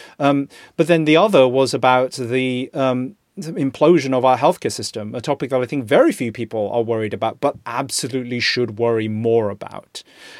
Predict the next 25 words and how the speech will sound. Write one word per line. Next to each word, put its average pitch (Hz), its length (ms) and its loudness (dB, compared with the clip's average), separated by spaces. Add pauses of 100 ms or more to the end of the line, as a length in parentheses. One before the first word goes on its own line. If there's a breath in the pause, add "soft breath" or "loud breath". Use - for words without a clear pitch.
(120)
Um, 113 380 0 (400)
the 151 140 2
arrival 151 560 4
of 135 80 -8
monkeypox 110 640 -8 (100)
is 127 100 -4
symptomatic 131 720 -4
of 107 80 -8
a 110 80 -4
problem 110 340 -4
that 107 120 -6
I've 107 140 -6
written 113 220 -4
about 107 260 -4
before, - 440 -14
that 131 160 -2
we 160 240 0
now 156 320 2
exist 127 560 -2
in 131 300 -2
the 123 260 -6
pandemicene, 127 1000 -2
an 151 180 -2
era 143 460 2
where, 127 320 0